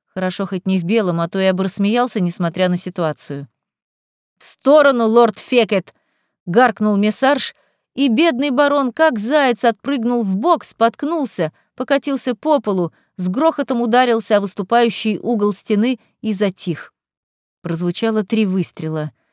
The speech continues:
но ни огонь, ни лёд не смогли навредить летящему на нас призраку.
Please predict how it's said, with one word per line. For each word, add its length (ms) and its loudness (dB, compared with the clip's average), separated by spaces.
но 220 0
ни 140 2
огонь, 720 -4
ни 340 4
лёд 480 -2
не 160 0
смогли 600 0
навредить 580 -2
летящему 640 -2
на 140 0
нас 260 -4
призраку. 720 -8